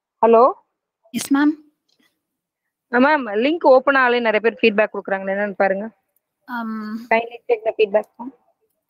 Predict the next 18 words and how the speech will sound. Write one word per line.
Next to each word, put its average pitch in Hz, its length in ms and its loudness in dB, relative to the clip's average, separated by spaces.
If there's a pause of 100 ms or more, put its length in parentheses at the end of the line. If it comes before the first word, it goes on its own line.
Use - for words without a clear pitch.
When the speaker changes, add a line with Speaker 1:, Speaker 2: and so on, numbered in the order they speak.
Speaker 2:
Yes, 240 120 -6 (180)
ma'am. 202 180 -8 (100)
அது, 208 200 -8 (480)
Speaker 1:
Yeah, 254 140 6
Speaker 2:
uh, 226 120 4
Speaker 1:
can, 233 100 -2
Speaker 2:
uh, 226 80 -6 (100)
Speaker 1:
can 220 200 0
finish. 254 100 -4
Speaker 2:
after 359 240 -2 (140)
hundred 262 340 -6 (120)
responses, 339 640 -4 (160)
uh, 220 100 2 (140)
certificate 330 640 -2 (520)
will 262 180 0
not 247 220 -2
be 285 40 0 (100)
provided, 220 440 -4